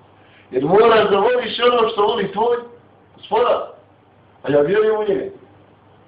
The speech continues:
Ja vjerujem da on kaže da je zadovoljan ovom vjerom. Kada mi je objavio, moraš i ti biti. Makar ti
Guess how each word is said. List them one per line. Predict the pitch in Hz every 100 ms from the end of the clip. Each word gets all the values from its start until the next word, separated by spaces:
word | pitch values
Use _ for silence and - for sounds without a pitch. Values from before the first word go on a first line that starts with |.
| _ _ _ _ _ _ _ -
Ja | 185
vjerujem | 180 196 220
da | 226 233
on |
kaže | 233 254 226 220
da | 214
je | 202
zadovoljan | 233 202 190 175 - -
ovom | 180 190
vjerom. | 196 202 - - - _ _ -
Kada | 156 190
mi |
je | 233
objavio, | 226 247 262 208 151 - - -
moraš | - 175 190
i |
ti | 185 202
biti. | 160 - - - _ - _ _ _ - - - _ _ _ _ _ _ _ _ - _ _ _
Makar | - 247 277 269 285
ti | 277 277 -